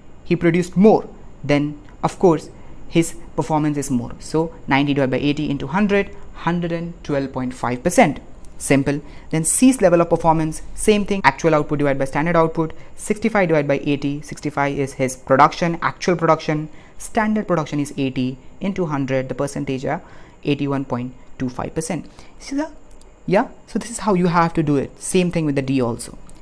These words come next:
right? Then you have to see in which parameter they fall in, yeah, in which category they fall in. Now A fall in which category? This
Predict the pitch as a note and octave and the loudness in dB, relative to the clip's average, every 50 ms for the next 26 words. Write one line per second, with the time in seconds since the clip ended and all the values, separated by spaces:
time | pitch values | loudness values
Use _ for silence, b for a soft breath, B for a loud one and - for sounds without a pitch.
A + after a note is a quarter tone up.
0 | - - - B2 C3+ C#3+ D3 D3 B B B B B B D#3 D3+ F#3+ A#3 A#3+ A3 | -18 -6 6 6 8 8 6 2 B B B B B B 0 4 6 6 6 6
1 | F#3+ G3+ G3+ D#3+ E3+ E3+ D#3+ E3 - - - D#3 D3+ D3 D3+ D3+ - - - - | 6 4 2 4 4 4 4 4 0 -4 -2 0 0 0 0 -2 -6 -8 -6 -4
2 | - - - - D#3+ C3 B2+ C#3 - - - - D3+ D3+ D3+ D#3 F#3+ G#3 - - | -4 0 2 2 2 2 0 -2 -6 -10 -4 -2 0 0 0 0 -2 -4 -4 -8
3 | - - - D#3+ C#3 - C#3+ C#3+ D#3 E3+ F3 F3+ - F3+ F3+ D#3 C#3 C#3+ C#3+ - | -10 -4 -2 -2 -2 0 0 0 0 0 0 0 0 0 0 2 0 0 0 0
4 | - C#3+ B2+ A#2 A2 - - - B B B B B B - D#3+ F#3 - D#3 D3+ | 0 0 0 2 0 -4 -8 -12 B B B B B B 0 2 2 2 2 0
5 | D3 D#3 E3+ E3 - - - - E3 C#3 C#3 D3 - G#3 G3 F3 F#3+ G3 E3 D#3 | 0 0 -2 -2 -4 -8 -4 0 2 2 2 2 2 2 2 2 0 2 2 0
6 | D#3 D#3 - D3 B2+ - - - - - - - B B B B B B - D3 | 0 2 2 2 2 2 0 -6 -10 -14 -16 -16 B B B B B B -2 0
7 | D3 C#3+ - - E3 F#3+ A#3+ C#4 C4+ - - A#3 G3+ G3 G3 G3 F#3+ F#3 G3 - | 0 0 0 2 4 6 6 6 4 4 6 8 8 8 6 4 0 -2 -4 0
8 | - F#3+ F3+ F3 F3+ F3 F#3 G#3 A#3+ - B B B B - D#3+ D#3+ - | 2 2 2 4 2 0 -2 -4 -6 -8 B B B B -6 -6 -6 -2